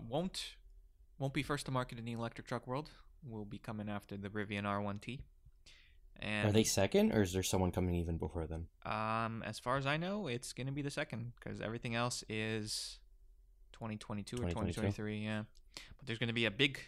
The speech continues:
Speaker 1: a lot of competition for the Cybertruck. Um, but obviously it,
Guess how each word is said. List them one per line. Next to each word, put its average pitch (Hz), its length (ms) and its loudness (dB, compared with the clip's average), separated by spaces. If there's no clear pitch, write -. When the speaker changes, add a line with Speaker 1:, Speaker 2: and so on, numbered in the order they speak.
Speaker 1:
a - 80 -10
lot 127 220 8
of 117 100 2
competition 107 520 -6
for - 100 -12
the 98 80 -6
Cybertruck. 107 460 -4
Um, 104 320 -6
but 101 120 -8
obviously 98 400 -4
it, 98 60 -8